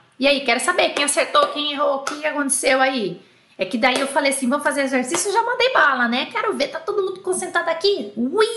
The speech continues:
Jana! Très bien! Sabe o que você vai fazer como exercício de casa? Quem tá aqui é porque tá aprendendo francês, não é? Exercício de casa. Anota aí.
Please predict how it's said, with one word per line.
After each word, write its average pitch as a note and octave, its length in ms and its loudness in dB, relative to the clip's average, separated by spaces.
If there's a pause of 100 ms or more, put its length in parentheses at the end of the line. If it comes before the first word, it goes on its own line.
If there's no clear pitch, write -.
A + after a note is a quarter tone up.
(320)
Jana! G4 760 2
Très F#4+ 240 0
bien! F4 640 2 (300)
Sabe F#4+ 220 2
o - 20 -10
que - 60 -10
você G4 100 0
vai E4 120 2
fazer C#4 240 -2
como C#4+ 160 -2
exercício B3 540 0
de - 100 -8
casa? F#4+ 560 2 (320)
Quem F4+ 180 0
tá - 100 0
aqui C#4 200 0
é - 20 4
porque G#4 160 -2
tá G#4+ 100 6
aprendendo G#4+ 380 -2
francês, A4+ 420 2
não C4 80 2
é? B3+ 240 2
Exercício E4+ 540 0
de G4 80 2
casa. A3+ 460 0 (440)
Anota D4+ 380 2
aí. A3+ 300 -2